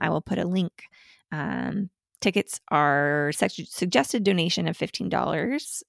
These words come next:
Um, I'll put a link to all that in the show notes. Thanks for being here. Thanks for everything you're doing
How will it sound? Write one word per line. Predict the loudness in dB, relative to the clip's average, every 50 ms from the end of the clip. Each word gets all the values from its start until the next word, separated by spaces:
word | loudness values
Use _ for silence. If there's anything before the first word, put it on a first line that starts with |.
| _ _ _ _ _ _ _ -6
Um, | -4 -2 -2 -2 -2 -2 -2 -4 -4 -6 -8 -8 _ -6
I'll | -6 -6
put | -4 -6 -6
a | -6 -6
link | -6 -6 -8 -8
to | -6 -4
all | -4 -2 0 0
that | 2 2 2 0 _ _ -20 -20 -20 -20 -20 _ -2
in | -2 0 0
the | 0 0
show | -2 -2 -2 -2
notes. | -2 -2 -4 -4 -6 -6 -8 -8 -10 -12 _ _ -20 -20 -20 -20 -20 -20 -20 -20 -20 -20 -18 -18 -20 -20 -20 -20 _ _ _ _ _ _ _ _ _ _ _ _ _ _ _ 2
Thanks | 4 4 4 4
for | 4 4 4
being | 4 4 2 2 2
here. | 2 4 4 6 6 6 6 6 6 4 2 -2 -8 -14 -20 -20 -20 _ _ _ _ _ _ _ _ _ _ _ _ _ _ _ _ _ -4
Thanks | -2 0 0 -2 -2
for | -2 0
everything | 0 2 2 2 2 2 2 2 2 2
you're | 2 2 2
doing | 2 2 2 2 2 2 2 2 0 0 -2 -2